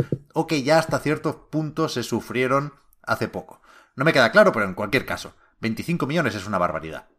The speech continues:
Sigue siendo muchísimo. Lo que nos tenemos que preguntar,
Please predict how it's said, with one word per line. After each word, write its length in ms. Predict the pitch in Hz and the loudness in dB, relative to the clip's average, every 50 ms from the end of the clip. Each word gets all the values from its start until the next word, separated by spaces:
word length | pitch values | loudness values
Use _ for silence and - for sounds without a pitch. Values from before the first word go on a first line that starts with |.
| _ _ _ - | _ _ _ -14
Sigue 280 | - - 127 117 110 | -8 -6 -4 -4 -2
siendo 260 | 107 131 143 135 127 | -2 -2 -2 -2 -2
muchísimo. 640 | 107 85 82 78 - - - - - - - - - _ _ _ _ _ _ _ _ _ _ _ _ _ _ _ _ _ _ _ _ _ _ _ _ _ _ _ _ _ _ _ _ | -4 -4 -8 -10 -10 -10 -10 -8 -10 -12 -14 -20 -20 _ _ _ _ _ _ _ _ _ _ _ _ _ _ _ _ _ _ _ _ _ _ _ _ _ _ _ _ _ _ _ _
Lo 220 | - 113 117 113 - | -6 -4 -4 -4 -2
que 100 | 113 110 | -2 -2
nos 140 | 117 110 | -2 -2
tenemos 180 | - 113 135 139 | -2 -2 -2 -2
que 80 | - 123 | -4 -2
preguntar, 580 | 127 131 123 123 123 - 190 202 214 214 214 | -2 0 0 0 4 6 8 8 8 6 2